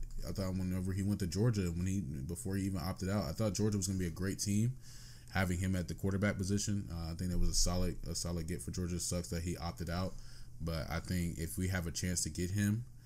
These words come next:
at that, at that fourth round pick, I think we, we definitely should, should definitely, uh, bite on that. So with our fifth round pick, I went Richard LeCounte, safety, another position that we need to address.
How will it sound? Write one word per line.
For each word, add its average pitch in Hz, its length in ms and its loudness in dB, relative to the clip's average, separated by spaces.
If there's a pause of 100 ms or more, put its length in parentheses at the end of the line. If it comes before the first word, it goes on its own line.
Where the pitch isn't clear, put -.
(380)
at 85 260 -2
that, 78 300 -2 (100)
at 87 120 -4
that 87 180 0
fourth 87 280 0
round 82 220 -2
pick, 104 260 0 (520)
I - 60 -2
think 87 320 -2 (120)
we, 85 300 -2
we 80 80 -4
definitely 82 540 2
should, 80 320 2 (120)
should - 260 -4
definitely, 80 460 -4
uh, 78 40 -4
bite 82 240 -2
on 76 100 -4
that. 71 160 -6 (420)
So 95 340 0 (1300)
with 143 140 4
our 135 80 6
fifth 127 260 4
round 120 220 4
pick, 110 260 4 (140)
I 87 60 0
went 90 280 2
Richard 90 240 0
LeCounte, 90 460 0
safety, 90 500 0
another 87 300 0
position 85 380 -2
that 82 60 -2
we 85 80 -2
need 82 180 -2
to 80 180 -2
address. 92 480 0